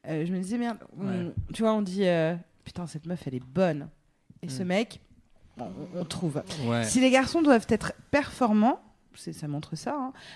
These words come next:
Speaker 1: euh, c'est que les filles doivent être des objets de fantasme répondant aux critères dictés justement par la société. Euh, il y a pas longtemps, une copine qui me disait, euh, « Je suis trop contente, on, on m'a dit que ce jean, ce jean, il me faisait un gros cul. » Et je me suis dit, « Putain, c'est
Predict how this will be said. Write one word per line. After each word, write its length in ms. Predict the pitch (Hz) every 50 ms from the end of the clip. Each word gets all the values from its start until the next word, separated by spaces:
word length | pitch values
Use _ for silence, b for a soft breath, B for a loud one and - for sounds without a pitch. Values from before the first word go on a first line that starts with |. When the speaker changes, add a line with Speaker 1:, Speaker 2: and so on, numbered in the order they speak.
| B B -
Speaker 1:
euh, 140 | 190 196 185
c'est 100 | 180 220 180
que 40 |
les 80 | 226 233
filles 160 | 208 294 311 247
doivent 200 | 240 233 226 226
être 180 | 262 277 - 190
des 160 | 233 220 208
objets 180 | 214 208 226 240
de 60 | -
fantasme 440 | - 208 214 208 240 254 247 247 220
répondant 380 | 196 190 185 - 202 208 226
aux 100 | 220 190
critères 460 | - - - 208 - - 240 233 226 202
dictés 260 | 196 190 - - 202
justement 300 | 185 175 - 170 165 165
par 120 | 156 160 143
la 100 | 135 151
société. 440 | - - - - 196 - 262 - - B B B B B B B B B B B
Euh, 180 | - 196 180 175
il 60 | 180 185
y 40 |
a 40 | 196
pas 100 | 190 240 233
longtemps, 240 | 247 247 240 302
une 120 | 302 277 247
copine 260 | 233 208 214 269 277
qui 60 | 240
me 100 | 233 214
disait, 300 | 196 202 214 247 247 233
euh, « 20 | 196 202
Je 40 | -
suis 100 | - -
trop 180 | - - 277
contente, 380 | - 240 247 233 269 277 285 -
on, 300 | 254 208 190 175 170 - _ -
on 80 | 220 220
m'a 140 | 214 214 208
dit 140 | 190 220
que 420 | - 262 247 220 196 190 185 165 - - -
ce 160 | - - 202
jean, 300 | 185 190 202 269 269 247 -
ce 240 | 180 - 226 202 196 175
jean, 160 | 190 240 262
il 60 | 262
me 60 | 233
faisait 180 | 190 - 175 190
un 80 | 180 175
gros 180 | 160 165 220 214
cul. » 220 | - - 226 - _ _ _ _ B B B B B B B B -
Et 80 | 196
je 60 | 196 190
me 60 | 214
suis 140 | 202 214 233
dit, « 120 | 277 311
Putain, 220 | - - - 294 285
c'est 200 | 269 - 226